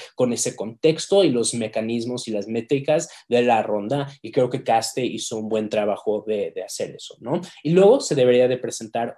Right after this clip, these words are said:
uno o dos argumentos. Este es el, la parte más crucial de la ronda, ¿no? Si no hay argumentos, no se puede, ah, plati-, no se puede debatir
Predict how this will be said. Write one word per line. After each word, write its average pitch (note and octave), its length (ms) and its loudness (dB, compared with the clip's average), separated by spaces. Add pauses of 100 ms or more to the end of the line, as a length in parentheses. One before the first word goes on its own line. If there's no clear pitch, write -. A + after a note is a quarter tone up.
uno B2 300 -2
o - 20 0
dos G#2+ 240 -2
argumentos. D3 560 2 (340)
Este G3 300 2
es A3 100 -2
el, D#3 220 -2
la C3+ 160 0
parte B2 340 0
más B2+ 400 -2
crucial A2 460 -2
de G#2+ 80 0
la G#2 160 0
ronda, G#2 360 2
¿no? A#2 260 -2 (120)
Si - 160 -6
no C#3 140 6
hay F3+ 100 8
argumentos, C3 880 2
no C3+ 200 0
se D3+ 140 0
puede, C#3 500 0
ah, B2+ 160 -6 (600)
plati-, - 320 -2
no C#3+ 140 0
se C#3+ 100 -2
puede D3 240 2
debatir B2+ 540 0